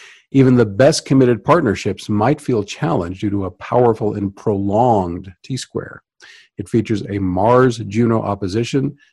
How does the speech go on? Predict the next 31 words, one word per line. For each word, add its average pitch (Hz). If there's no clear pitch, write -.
squaring 101
twenty 127
twenty's 113
most 101
important 110
aspect, 139
the 101
mighty 98
Jupiter-Saturn-Pluto 110
triple 107
conjunction. 95
This 104
five-planet 117
aspect 98
pattern 80
began 98
on 90
August -
seventh, 131
it 113
peaks -
down 87
the 87
eleventh, 113
and 92
it 92
doesn't 104
end 107
until 98
September 110
first. -